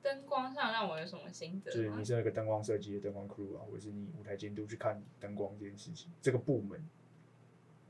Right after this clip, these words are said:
Speaker 2: 因为每一次几乎遇到就是时间不够嘛，
Speaker 1: 嗯，
Speaker 2: 然后还有
Speaker 1: 对。
Speaker 2: 因为要申请经费，所以时程上会冲到。
Speaker 1: 嗯。
Speaker 2: 嗯，你怎么，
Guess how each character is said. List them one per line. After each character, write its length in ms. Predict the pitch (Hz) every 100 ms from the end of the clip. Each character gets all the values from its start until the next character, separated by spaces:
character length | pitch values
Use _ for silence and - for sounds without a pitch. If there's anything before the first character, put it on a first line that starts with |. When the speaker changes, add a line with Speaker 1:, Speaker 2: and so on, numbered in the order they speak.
| - - -
Speaker 2:
因 80 | 143
为 40 |
每 160 | 135 107
一 40 |
次 280 | 110 131 117 - - - -
几 140 | 127
乎 80 | 117
遇 80 | 120
到 160 | 110
就 60 | 110
是 80 | 110
时 100 | 101
间 120 | 101
不 80 | 98
够 180 | 98 85
嘛， 160 | 80 - -
Speaker 1:
嗯， 340 | 226 208 170
Speaker 2:
然 80 | 110
后 80 | 110
还 140 | 110
有 140 | 110 101
Speaker 1:
对。 840 | - - - - - - - 131
Speaker 2:
因 20 |
为 60 | 123
要 40 |
申 180 | 123 120
请 160 | 117 101
经 200 | 110 110
费， 180 | 107
所 200 | 104 110
以 160 | 104 101 - - - - - -
时 260 | - 139
程 140 | 143 127
上 100 | 135
会 80 |
冲 260 | 135 117 113 110
到。 220 | 104 -
Speaker 1:
嗯。 200 | 214 208 170 170 214
Speaker 2:
嗯， 180 | 120 101 160 - -
你 120 | 117
怎 100 | 113
么， 240 | 104 98